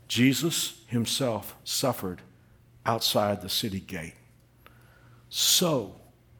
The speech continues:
that his blood would make people holy. Holy there means set apart for God.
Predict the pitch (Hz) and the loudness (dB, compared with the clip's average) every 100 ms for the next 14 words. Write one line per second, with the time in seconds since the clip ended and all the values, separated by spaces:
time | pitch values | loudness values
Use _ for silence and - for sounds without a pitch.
0 | - _ - - 127 110 113 147 156 135 | -20 _ 2 2 2 0 -2 0 0 0
1 | 95 - - - _ _ - - - 131 | -6 -10 -18 -20 _ _ -20 -20 -8 -4
2 | 120 131 127 135 131 107 - 170 160 92 | 2 2 2 -2 -4 -2 2 2 2 0
3 | 78 - - - 165 143 117 117 113 107 | -8 -16 -16 -4 2 2 2 0 -2 -2
4 | - - - - - 143 - 127 - 117 | -4 -6 -8 -4 -2 -2 -2 -6 -6 -8
5 | - 165 - | -8 -8 -14